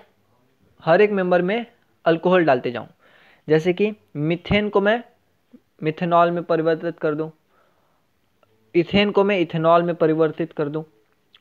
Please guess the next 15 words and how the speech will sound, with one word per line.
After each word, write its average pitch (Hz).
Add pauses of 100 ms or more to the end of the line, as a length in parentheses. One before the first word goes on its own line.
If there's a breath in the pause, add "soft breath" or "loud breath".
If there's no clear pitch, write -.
(100)
प्रोपेन 202
को 196
प्रोपेनॉल 165
में 165
परिवर्तित 156
कर 151
दूं, 160 (300)
मतलब 175
अल्कोहल 175
डालते 156
जा 147
रहा 135
हूं 127
सब 127
में। 127